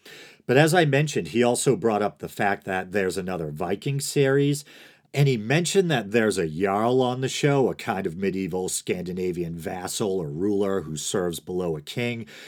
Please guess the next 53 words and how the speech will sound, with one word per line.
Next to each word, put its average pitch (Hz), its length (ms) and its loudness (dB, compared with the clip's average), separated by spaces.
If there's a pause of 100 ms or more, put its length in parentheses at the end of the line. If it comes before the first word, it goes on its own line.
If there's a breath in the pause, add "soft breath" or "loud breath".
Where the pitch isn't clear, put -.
(200 loud breath)
I 135 120 2
think 196 280 2
it 196 80 10
might 123 180 4
be 107 100 -6
the 87 140 0
root 95 300 2
of 80 100 -2
the 82 100 -2
word 85 420 -2
earl, 104 440 2 (240 loud breath)
but 135 160 2
their 120 160 4
name 156 280 2
is 90 180 0
Jarl 101 340 2
Hakon, 127 640 -2
I 123 140 2
believe, 127 560 2
and 98 240 -4
they're 92 160 -2
portrayed 131 480 4
by 98 140 2
a 87 80 -2
black 92 420 -6
actress. 113 640 -2 (320 loud breath)
And 127 100 0
as 127 240 4
maybe 151 320 6
you 147 140 4
could 113 160 0
imagine, 101 640 0
this 98 200 2
has 92 220 -2
generated 95 720 -2
a 85 80 -6
certain 101 340 -6
amount 90 300 -6
of 76 140 -12
controversy. 113 920 0 (380 loud breath)
Uh, 123 180 0
I 120 100 -2
have 175 220 4
to 185 140 6
admit, 127 260 6
even 101 280 0
when 95 160 -2
he 80 140 -8
mentioned 104 420 -2
it, 127 280 4
I 92 120 -4
was 85 180 -4
like, 78 260 -6